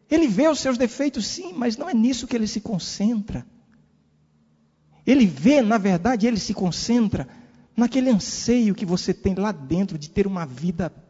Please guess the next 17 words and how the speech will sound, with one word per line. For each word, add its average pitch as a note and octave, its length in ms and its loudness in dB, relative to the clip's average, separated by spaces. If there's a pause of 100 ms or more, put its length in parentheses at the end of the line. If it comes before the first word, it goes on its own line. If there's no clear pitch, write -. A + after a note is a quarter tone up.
(120)
perfeita, F#3 680 -2
de E3 100 -12
ter F3+ 160 -2
uma E3+ 140 -6
vida E3 240 -4
santa. - 500 -8 (240)
Você F4+ 240 0
não E4+ 100 2
tá E4 120 2
conseguindo, D4 680 0
mas C4+ 160 -2
é D4+ 80 -2
isso C#4+ 160 0
que E4+ 80 -4
Deus C#4 220 -2
tá G#4 120 -12
vendo. G3+ 460 -6